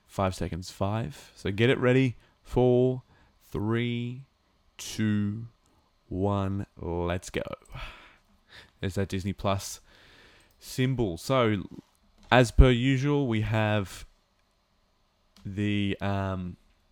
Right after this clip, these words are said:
the intro here, the previously on The Mandalorian. Bam, bam, bam, bam, bam, bam, bam,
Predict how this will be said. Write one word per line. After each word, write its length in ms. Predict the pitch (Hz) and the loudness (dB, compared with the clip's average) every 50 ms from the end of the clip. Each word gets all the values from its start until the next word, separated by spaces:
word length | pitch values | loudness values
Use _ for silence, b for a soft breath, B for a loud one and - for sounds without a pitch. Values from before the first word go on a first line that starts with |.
| _ _ _ _ - - - | _ _ _ _ -12 -10 -8
the 100 | 104 - | -6 -2
intro 400 | - 127 127 - - 156 147 139 | -2 -2 0 0 0 2 2 2
here, 260 | 139 151 170 196 202 | 2 0 0 0 0
the 100 | 151 113 | -2 -4
previously 880 | - - - - 156 165 170 147 131 127 110 - - 107 104 101 95 90 - | -6 -6 -6 -2 0 0 0 0 -2 -4 -4 -4 -6 -6 -6 -6 -6 -8 -8
on 360 | - 95 92 92 110 143 160 - B B B B B B B B | -8 -8 -6 -6 -6 -8 -10 -12 B B B B B B B B
The 120 | 87 98 | -12 -12
Mandalorian. 920 | 95 95 95 95 95 104 107 113 107 107 104 95 92 165 165 139 143 139 - - 190 - B B B B B B B | -10 -10 -10 -10 -8 -6 -4 -4 -4 -4 -6 -8 -10 -12 -14 -14 -14 -14 -14 -16 -18 -20 B B B B B B B
Bam, 140 | - 101 101 | -12 -12 -10
bam, 200 | 95 - - 101 | -10 -10 -10 -10
bam, 200 | 95 - 98 98 - | -8 -8 -10 -8 -8
bam, 160 | - 104 95 - | -10 -10 -8 -10
bam, 240 | - 101 95 87 - _ - | -10 -10 -12 -14 -18 _ -12
bam, 140 | 110 104 95 | -12 -10 -8
bam, 220 | - 110 104 95 | -8 -8 -8 -8